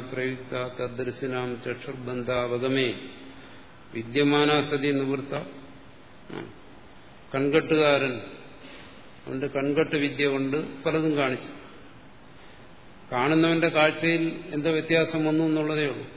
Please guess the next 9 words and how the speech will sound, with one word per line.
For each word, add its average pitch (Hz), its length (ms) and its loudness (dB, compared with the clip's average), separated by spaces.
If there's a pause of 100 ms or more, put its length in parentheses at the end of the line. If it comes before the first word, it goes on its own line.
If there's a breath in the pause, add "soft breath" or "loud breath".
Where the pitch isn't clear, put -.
(340)
കാരണം 123 140 -4
അവിടെ 139 200 -2
പ്രത്യേകിച്ച് 143 540 -4
അവൻ 143 480 -4
കാണിച്ച 143 320 0
കാഴ്ചകളൊന്നും 143 680 0
അവിടെ 151 240 -2 (640 loud breath)
വാസ്തവത്തിൽ 156 560 4
സംഭവിച്ചിട്ടില്ല. 156 760 0